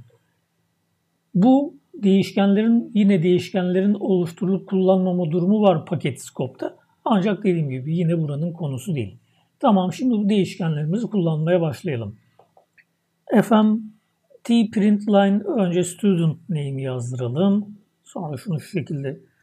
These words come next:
kopyalayalım iki kere. Sonra grade'i Ctrl C ile kopyalayıp onu yazdıralım. Sonra da is passed. Ne yapıyoruz? Is passed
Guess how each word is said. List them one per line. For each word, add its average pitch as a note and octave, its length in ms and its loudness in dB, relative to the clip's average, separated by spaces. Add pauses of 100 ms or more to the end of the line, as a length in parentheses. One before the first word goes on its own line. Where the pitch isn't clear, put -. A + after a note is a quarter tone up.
(1600)
kopyalayalım E3+ 800 2
iki F3+ 280 -6
kere. E3 380 0
Sonra F#3+ 540 2 (1080)
grade'i F3+ 460 4
Ctrl D#3+ 540 -4
C D#3 140 -2
ile D3 180 -4
kopyalayıp C#3+ 720 -6
onu C#3 120 -6
yazdıralım. F3+ 640 -2
Sonra D#3 380 -4
da G3 120 -2 (160)
is F#3 260 -4
passed. E3 440 -2 (1600)
Ne G#3 60 2
yapıyoruz? D#3+ 500 -4
Is - 260 -2
passed E3 280 -2